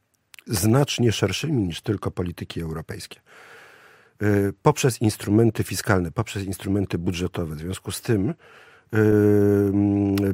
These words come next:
pan Serafin, który ma odpowiadać za sprawy budżetowe, można by powiedzieć, uchwycił,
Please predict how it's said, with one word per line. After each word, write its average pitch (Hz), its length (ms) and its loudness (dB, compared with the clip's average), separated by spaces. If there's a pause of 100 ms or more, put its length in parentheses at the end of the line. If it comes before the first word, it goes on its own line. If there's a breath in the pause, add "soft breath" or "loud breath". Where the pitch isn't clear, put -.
pan 107 300 2
Serafin, 104 520 -2
który 98 240 -2
ma 107 140 0
odpowiadać 95 500 -2
za 87 100 -4
sprawy 90 320 -4
budżetowe, 101 560 -6 (680 loud breath)
można 104 240 2
by 98 120 -2
powiedzieć, 107 560 -4
uchwycił, 101 640 -4